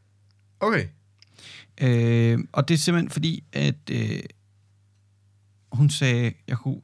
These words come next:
Speaker 2: jeg har altid gerne vil tisse på en fan." Og så var der nogen, der sagde,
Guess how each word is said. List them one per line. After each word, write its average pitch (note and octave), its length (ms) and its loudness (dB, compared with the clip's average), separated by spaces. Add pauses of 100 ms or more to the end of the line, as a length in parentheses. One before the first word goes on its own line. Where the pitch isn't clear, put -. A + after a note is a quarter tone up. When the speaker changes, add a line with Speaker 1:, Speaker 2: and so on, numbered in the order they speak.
(140)
Speaker 2:
jeg C3+ 80 2
har D3+ 80 4
altid D3+ 180 0
gerne C#3 280 2
vil A#2 360 0 (1000)
tisse - 420 -2 (400)
på C3 100 0
en A2+ 80 4
fan." G#2 400 0 (720)
Og - 80 -16
så G#3+ 80 -2
var A#3 60 2
der A3+ 60 2
nogen, A#3 140 0
der A3 60 0
sagde, D#3 400 2